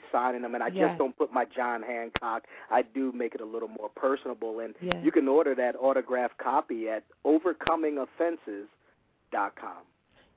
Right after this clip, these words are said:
Speaker 2: Yes, and as an author myself, I encourage you to go straight to the author's website, uh, because we do. We, I know when I sign books and give words of impartation,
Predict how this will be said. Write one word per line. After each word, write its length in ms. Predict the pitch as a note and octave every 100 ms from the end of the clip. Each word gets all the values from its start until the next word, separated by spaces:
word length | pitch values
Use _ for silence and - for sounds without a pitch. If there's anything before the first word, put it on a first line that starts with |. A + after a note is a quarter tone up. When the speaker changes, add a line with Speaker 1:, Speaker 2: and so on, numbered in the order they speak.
| -
Speaker 2:
Yes, 340 | G3 G3+ E3+ F3
and 160 | F#3 F3+
as 160 | G#3
an 80 | A3+
author 300 | - B3+ C4+
myself, 600 | C4 C4 - G#3+ F3+ F#3+ -
I 180 | G3+ G3+
encourage 500 | G3 A3+ G#3 F#3+ -
you 140 | G3
to 60 | F#3
go 220 | F#3 F3 E3+ -
straight 380 | G#3+ A#3 - -
to 100 | A#3
the 160 | -
author's 360 | A3 B3 G#3+ F3
website, 560 | D#3+ D3+ - D#3 - - - - - - -
uh, 100 | B3
because 300 | A#3+ C4 D#4+
we 140 | D4+ E4+
do. 340 | C#4 D#4 A3+
We, 360 | F#3 B3 B3+ - - -
I 100 | A3+
know 180 | B3+ A#3+
when 160 | A3+
I 120 | A#3+ B3
sign 260 | A#3 G#3+ G3+
books 300 | F#3 F3+ -
and 160 | F#3+ F3+
give 160 | F#3+
words 320 | F3 F3+ E3+ E3+
of 100 | E3+
impartation, 800 | F3 F#3 E3 F3+ D#3 - D#3